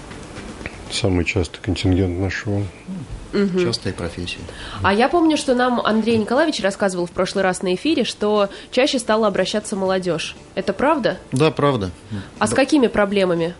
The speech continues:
Speaker 3: Да проблемы все те же, просто, скажем так, э, опять же, образ жизни у нашей молодежи становится, опять же, сидячим, малоподвижным, то есть мало занимаются спортом, э, опять же, сидят перед, э,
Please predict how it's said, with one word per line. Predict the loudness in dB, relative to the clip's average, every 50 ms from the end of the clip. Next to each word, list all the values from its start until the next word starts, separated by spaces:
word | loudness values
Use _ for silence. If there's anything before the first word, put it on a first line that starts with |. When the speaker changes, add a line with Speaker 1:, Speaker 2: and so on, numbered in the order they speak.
| -14 -20 -20 -18 -16 -14 -14 -14 -14 -16 -18 -18 -12 -8
Speaker 3:
Да | -4 -2 0
проблемы | 4 4 4 4 4 4 2 2 2
все | 2 2 0 0
те | 2 4 4 6 6
же, | 6 4 2 0
просто, | -2 -2 -2 -2 -2 -2 -4 -4 -2 0 0 0 0
скажем | -2 -2 -2 0 0 2 2 0 0
так, | 0 0 -2 -2 -2 -2
э, | -2 0 2 2 2 0 0 -2
опять | -2 0 2 2 4 4
же, | 4 2 2 2 2 0 0 -4 -6 -8 -8 0
образ | 0 2 4 4 4 4
жизни | 4 4 4 4 2 2 0 -2 -2 -2
у | -2
нашей | 0 0 0 0 -2
молодежи | -2 -2 -2 0 0 2 2 2 2 0 -2
становится, | -6 -6 -4 -2 0 0 0 0 -2 -4
опять | -2 0 0 0 0
же, | 0 0 0
сидячим, | 0 -2 -2 0 2 2 2 2 0 -2 -2 0
малоподвижным, | 0 2 2 0 -2 -2 -2 -2 0 2 2 2 2 2 2 0 0 0
то | -2 -4
есть | -6 -2 -2
мало | 0 0 0 0
занимаются | -2 -2 0 0 0 -2 -2 -2 -4
спортом, | -6 -2 0 2 2 2 2 0 0 0 0 -4 -10 -12 -10 -10 -12 -12 -12 -14 -12 -4
э, | -2 0 2 0
опять | 0 0 0 0
же, | 0 2
сидят | 2 2 2 2 2 2 0
перед, | -2 -2 0 0 0 0 -2 -4 -6
э, | -4 -2 0 0 0 0 0 -2 -4